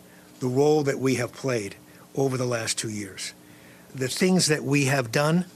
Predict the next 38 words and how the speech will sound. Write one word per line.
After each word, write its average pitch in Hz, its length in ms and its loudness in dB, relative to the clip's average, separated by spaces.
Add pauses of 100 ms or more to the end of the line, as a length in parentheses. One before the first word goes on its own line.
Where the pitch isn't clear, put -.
(280)
that 131 160 -2
has 120 260 -2
not 139 280 0
been 165 280 2 (320)
in 151 100 0
the 143 160 2
interest 156 280 2
of 139 80 0
the 139 60 0
people 147 300 0
of 127 80 -2
Myanmar, 147 440 -4 (300)
the - 80 0
things 160 300 2
that 139 140 -2
we 147 160 2
as 127 100 2
an 139 80 -2
international 135 500 -2
community 127 360 -4 (180)
have 139 160 -4
failed 147 340 2
to 120 100 -6
do 98 200 -12 (440)
to - 100 -4
support - 560 0 (360)
the 131 80 -6
people 131 340 -2
of 113 80 -2
Myanmar 117 500 -2
and 123 100 -2
their 120 140 -2
aspirations 113 640 -4
for 120 100 -12
human 107 240 -10
rights 104 220 -10
and 107 80 -10
democracy. 98 540 -12